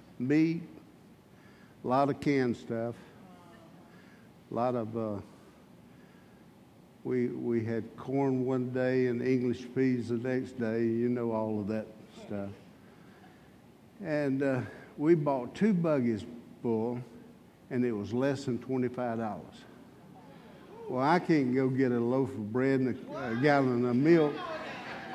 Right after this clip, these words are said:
and a bottle of orange juice for twenty-five dollars today. There's a lot of, lot of stuff that faces us every day. A lot of stuff that we encounter every day.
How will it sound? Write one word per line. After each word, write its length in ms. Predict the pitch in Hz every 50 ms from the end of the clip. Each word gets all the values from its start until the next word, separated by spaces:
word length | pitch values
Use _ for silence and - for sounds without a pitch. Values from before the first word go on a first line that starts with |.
| - - - -
and 220 | 143 143 139 131
a 40 | 120
bottle 380 | 113 120 143 143 143 143 139 131
of 60 | 127
orange 360 | 131 156 196 196 180 165 127
juice 260 | 123 135 139 131 120 -
for 220 | - - 127 113
twenty-five 560 | - - 135 131 123 120 117 123 123 120 117 120
dollars 340 | 123 135 139 135 123 113 - - 120
today. 360 | 123 120 131 151 147 139 120 117 - - - - - - - - - - - - - - - - - - - - - - - - - - - - - - - - - - - - - - - - - - - - - - - - -
There's 160 | - 190 196 202
a 60 | 202
lot 320 | 190 202 214 247 262 240 208
of, 240 | 175 156 139 151 165
lot 280 | 151 151 190 233 247
of 200 | 233 202 - -
stuff 400 | - - - - - 226 226 - -
that 200 | 202 202 - -
faces 540 | 202 233 240 202 - - 156 135 113 104 135
us 260 | 131 110 101 - -
every 300 | 165 165 175 190 190 170
day. 300 | 202 220 226 175 131 107 - - - - - - - - - - - -
A 40 | 147
lot 180 | 160 214 262 240
of 60 | -
stuff 340 | - - - 233 233 202 -
that 160 | 202 202 196
we 320 | 185 185 214 220 220 208
encounter 540 | 202 190 156 - 175 233 240 220 208 180 165
every 220 | 160 165 165 170
day. 320 | 147 165 180 180 160 131